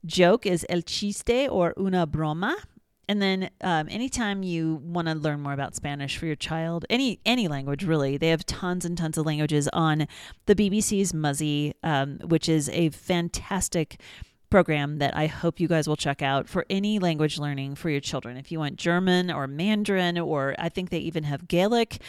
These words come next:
um, there are some fun. It's a, it's a, a British series, so check it out. It's really awesome. My kids loved the Spanish one.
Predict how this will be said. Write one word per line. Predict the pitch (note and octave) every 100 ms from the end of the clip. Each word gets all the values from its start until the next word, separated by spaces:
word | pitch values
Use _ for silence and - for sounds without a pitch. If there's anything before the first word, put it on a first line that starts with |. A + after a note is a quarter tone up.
| - - -
um, | F3+ D3+ C#3+ -
there | E3
are | - E3
some | D#3+ F3+ D#3+
fun. | - C#3+ C3+
It's | D#3 D#3
a, | A2+ - - -
it's | D#3+ D#3+
a, | C#3+ C#3+
a | -
British | E3 D#3+ D3 - - - -
series, | - D#3+ C3+ -
so | - D#3 C3+ -
check | - F#3
it |
out. | D#3+ D3 -
It's | D#3 D#3
really | D3 C#3+ -
awesome. | D3 C3+ C#3
My | C3+
kids | - D3+
loved | D#3 D#3 D#3+ D3+ D3 -
the | D#3+
Spanish | - A#2+ - -
one. | A#2 E3